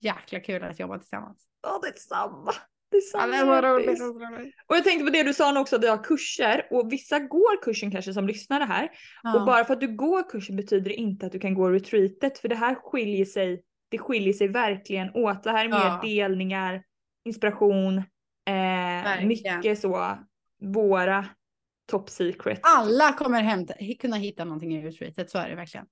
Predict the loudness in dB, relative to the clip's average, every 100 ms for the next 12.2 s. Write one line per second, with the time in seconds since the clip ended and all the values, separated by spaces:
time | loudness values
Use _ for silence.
0 | _ 0 2 2 0 2 2 2 -2 -14
1 | -14 _ _ _ -4 -2 2 2 2 0
2 | -2 0 0 -2 -6 -12 -8 -8 -8 -4
3 | 0 0 -2 -8 -6 -4 0 2 2 0
4 | -6 -14 -10 -6 -4 -4 -4 -14 -6 -6
5 | -4 -6 -4 0 2 2 -2 -8 -10 -4
6 | -4 -4 -8 -12 -14 -16 -14 -10 -10 -4
7 | -4 -2 -4 -4 -6 -10 -14 -12 -2 0
8 | 2 0 0 -6 _ -10 0 2 4 6
9 | 6 4 2 0 0 -10 _ -20 -20 -12
10 | -6 2 6 6 6 2 0 0 -2 -4
11 | -4 -4 -6 -2 -2 0 -8 0 4 4
12 | 2